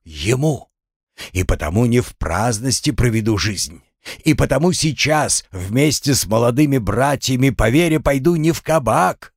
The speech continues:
а в его храм за городом. И потому вознесу Бога-человеку благодарственную молитву,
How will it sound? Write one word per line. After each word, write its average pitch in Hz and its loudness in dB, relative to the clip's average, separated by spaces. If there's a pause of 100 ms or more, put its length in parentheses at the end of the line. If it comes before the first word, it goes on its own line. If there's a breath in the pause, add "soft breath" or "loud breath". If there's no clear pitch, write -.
(380 loud breath)
а 92 0
в 78 -8
его 107 0
храм 110 -6
за 80 -2
городом. 87 -6 (720 loud breath)
И 113 2
потому 117 0
вознесу 117 0
Бога-человеку 110 0
благодарственную 110 0
молитву, 117 0